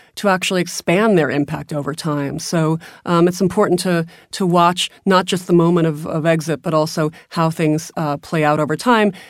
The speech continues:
And then there are other exit innovations that may be particularly well suited to impact ventures, including revenue rights, demand dividends, um,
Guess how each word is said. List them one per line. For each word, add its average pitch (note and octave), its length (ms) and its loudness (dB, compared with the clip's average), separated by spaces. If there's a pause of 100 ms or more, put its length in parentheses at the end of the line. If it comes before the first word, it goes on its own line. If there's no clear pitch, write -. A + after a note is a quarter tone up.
(160)
And G#3+ 160 6
then A3+ 120 4
there G#3+ 140 4
are F#3+ 120 -2
other F3 480 0
exit F3+ 260 2
innovations D#3+ 640 0
that D3+ 80 -8
may D#3 100 2
be D#3 140 0
particularly F3+ 560 -2
well D#3 220 0
suited D#3+ 340 -4
to - 140 -10
impact E3 320 -2
ventures, D#3 520 0
including D#3 440 -2
revenue E3+ 340 2
rights, D#3+ 540 -2 (260)
demand D#3+ 440 2
dividends, D#3 760 0
um, D#3 340 0